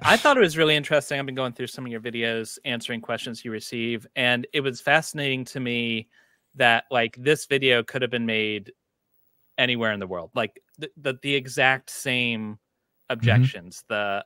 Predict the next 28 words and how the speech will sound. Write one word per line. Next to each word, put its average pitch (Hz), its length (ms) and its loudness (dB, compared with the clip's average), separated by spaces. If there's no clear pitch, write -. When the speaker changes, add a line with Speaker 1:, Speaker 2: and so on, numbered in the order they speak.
Speaker 1:
the 101 420 -4
whirlwinds, 131 960 -2
uh, 113 460 0
assembling 123 460 -4
a 101 140 -6
airplane 160 480 0
one, 147 420 -2
get 117 160 -8
that 117 200 -2
all 147 220 4
the 147 100 0
time. 127 720 -4
Uh, 107 540 -2
probably 151 300 6
the, 139 160 0
probably 180 360 6
the 151 100 -6
single 175 360 -6
most 151 380 -4
common 143 380 -2
objection 123 760 -4
I 120 160 0
get, 113 300 -2
or, 113 280 -4
or 110 220 -8
question 110 400 -6
or 101 100 -8
whatever, 101 520 -6